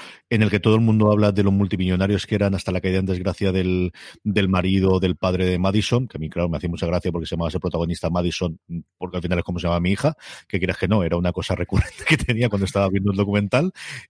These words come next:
Y, y luego la parte del alcoholismo que yo creo que vamos a comentar después y de drogas, de cómo funciona dentro de toda la familia,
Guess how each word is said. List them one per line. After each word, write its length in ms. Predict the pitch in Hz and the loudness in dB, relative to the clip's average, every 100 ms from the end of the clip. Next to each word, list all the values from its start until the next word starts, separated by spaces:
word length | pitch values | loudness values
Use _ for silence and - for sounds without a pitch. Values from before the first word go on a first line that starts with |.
| - | 0
Y, 640 | 107 95 92 90 85 85 - | 2 4 2 2 0 -4 -6
y 160 | 101 | -4
luego 380 | 87 90 107 170 | 0 2 2 4
la 80 | 160 | 2
parte 240 | - 107 | 2 2
del 80 | 110 | 2
alcoholismo 400 | 104 104 104 101 | 2 2 2 2
que 80 | 98 | 2
yo 60 | 95 | 2
creo 100 | 95 | 2
que 60 | |
vamos 140 | 95 87 | 0 -2
a 40 | |
comentar 340 | 90 92 90 90 | -2 -2 0 -2
después 280 | 85 101 | -2 -2
y 40 | 92 | 0
de 100 | 87 | 2
drogas, 280 | 85 104 95 | 2 0 0
de 80 | |
cómo 140 | 90 90 | -2 -4
funciona 340 | 90 87 87 | -6 -4 -2
dentro 200 | 87 85 | -2 -2
de 40 | 90 | -2
toda 140 | 90 | -2
la 60 | 85 | -2
familia, 320 | 85 92 | -2 0